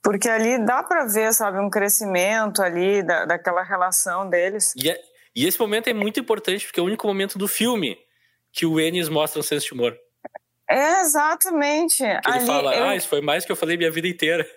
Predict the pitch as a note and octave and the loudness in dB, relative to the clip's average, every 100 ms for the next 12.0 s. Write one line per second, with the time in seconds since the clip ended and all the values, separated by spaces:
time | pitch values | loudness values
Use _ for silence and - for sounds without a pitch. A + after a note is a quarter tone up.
0 | - - - - D#4 C#4+ - C#4 C4+ D4 | -16 -14 -2 2 2 2 2 2 2 2
1 | D#4+ F4+ F4+ B3 G3 - _ _ _ _ | 2 0 0 -2 -2 -6 _ _ _ _
2 | _ - G3 A3+ A3+ A3 A3 G#3+ G#3+ G3+ | _ -4 0 2 2 2 2 2 2 0
3 | - - _ - A#3 C4 B3 B3 D#4 F4+ | -2 -12 _ -2 0 2 2 2 2 2
4 | C#4+ C#4+ C#4 C4 - F4+ D#4+ A3 - - | 2 2 2 0 2 0 2 -2 -6 -20
5 | _ G3+ G3+ A3 G#3+ G3+ G3+ G#3+ G#3+ A3 | _ 0 0 0 0 0 2 0 0 0
6 | G3+ A3 G#3+ G#3+ G#3 A3 G#3 A3 C4+ - | 0 0 0 0 2 2 2 2 0 0
7 | A#3 B3 C#4 C4 - F3+ F3 F3 F#3+ F#3 | 0 2 0 0 0 0 2 2 2 2
8 | F#3+ G#3+ A#3+ A3+ G#3+ G3+ G3+ A3+ A#3+ G#3 | 2 2 0 2 2 2 0 0 0 2
9 | G3 G#3 - - _ _ _ _ - - | 2 2 0 -2 _ _ _ _ -2 0
10 | - F#3 F#3+ F#3+ A3+ B3+ G#3+ F3 F3+ F3 | 2 2 0 0 0 2 2 0 0 0
11 | F3 D3 - - - - D#3+ E3 F3+ A2+ | 2 2 -2 -4 -10 -6 -2 0 0 0